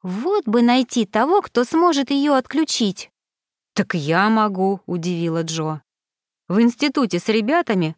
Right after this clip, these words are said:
много свободного времени провели, изучая конструкцию разных сигнализаций. Главное — найти основной блок». «Надо сделать это ночью», загорелась Мишель.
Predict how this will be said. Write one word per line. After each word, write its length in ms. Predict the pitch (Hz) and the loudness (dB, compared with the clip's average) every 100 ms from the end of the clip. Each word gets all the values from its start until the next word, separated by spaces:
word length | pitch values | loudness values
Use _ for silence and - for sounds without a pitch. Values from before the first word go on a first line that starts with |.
| _ | _
много 400 | 220 285 311 208 | 0 2 2 2
свободного 680 | 208 220 240 226 196 220 233 | 0 0 2 2 2 0 0
времени 420 | 240 240 196 196 | 2 0 2 -2
провели, 540 | 185 220 233 294 370 | 0 0 0 2 2
изучая 420 | 254 226 - 254 240 | 2 0 0 0 2
конструкцию 680 | 240 247 - 330 - 233 | 0 0 0 -4 -2 0
разных 320 | 233 254 233 226 | 2 0 0 -2
сигнализаций. 920 | 233 226 254 262 196 156 - 139 - _ _ _ _ | -2 0 0 0 -2 -2 -6 -10 -12 _ _ _ _
Главное — 920 | 170 156 196 247 294 294 196 147 143 147 - | -10 -2 2 4 4 2 0 -2 -6 -8 -2
найти 520 | 185 185 196 - 311 | 0 0 -2 -2 0
основной 540 | 233 - 240 254 269 | 0 0 0 2 2
блок». 500 | 247 277 240 139 - _ _ _ _ _ _ _ _ _ _ _ - | 0 0 0 -2 -10 _ _ _ _ _ _ _ _ _ _ _ -8
«Надо 500 | 156 180 190 165 165 | -4 0 0 -2 -4
сделать 800 | 165 160 170 214 294 262 175 - - | -4 -6 -4 -2 0 0 -2 -4 -2
это 400 | 233 240 240 247 | -2 0 0 4
ночью», 800 | 262 285 240 - 202 190 156 143 _ _ - | 4 4 2 0 -2 -2 -2 -6 _ _ -8
загорелась 680 | 170 196 190 180 160 160 | -4 -2 0 0 -2 -2
Мишель. 500 | 180 180 170 147 139 | -4 -2 -4 -6 -8